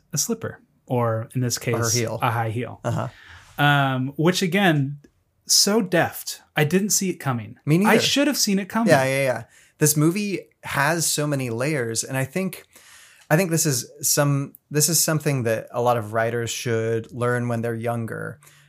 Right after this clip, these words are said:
Speaker 2: Have layers that build your story so that you can help the audience forget something that was important, but not so many layers. It's always a balancing act. Not so many layers that you can't keep track of what's going on.
Speaker 1: Yeah.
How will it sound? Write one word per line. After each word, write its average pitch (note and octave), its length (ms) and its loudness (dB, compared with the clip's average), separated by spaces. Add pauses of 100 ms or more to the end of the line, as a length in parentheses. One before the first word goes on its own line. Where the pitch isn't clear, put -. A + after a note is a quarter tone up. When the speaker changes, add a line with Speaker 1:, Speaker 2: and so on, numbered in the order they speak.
Speaker 2:
Have E3+ 360 0
layers C3 840 -2 (200)
that A#2 600 0
build B2+ 280 0
your C#3+ 100 -4
story A#2 680 -4 (400)
so B2+ 300 4
that B2 160 0
you B2 140 -6
can A2+ 580 -4 (440)
help D3 400 0
the C#3 140 0
audience B2 440 0
forget B2 360 -2
something A2+ 760 -4 (100)
that A#2+ 160 -2
was A2+ 160 -4
important, A#2 680 -6 (360)
but B2 380 0 (320)
not C3+ 380 2
so E3 300 -2
many C#3+ 220 -4
layers. A2+ 360 -4
It's A#2+ 80 -2
always E3+ 220 2
a D#3+ 60 0
balancing B2 520 -2
act. G#2 200 -12
Not C3+ 160 0
so E3 180 2
many D3+ 200 -2
layers A2+ 440 -4
that A#2 160 -2
you A#2+ 120 -8
can't B2+ 220 -4
keep - 140 -10
track A2+ 260 -4
of A2 80 -14
what's A2+ 160 -10
going A2+ 260 -10
on. A2+ 340 -10
Speaker 1:
Yeah. C#3 260 2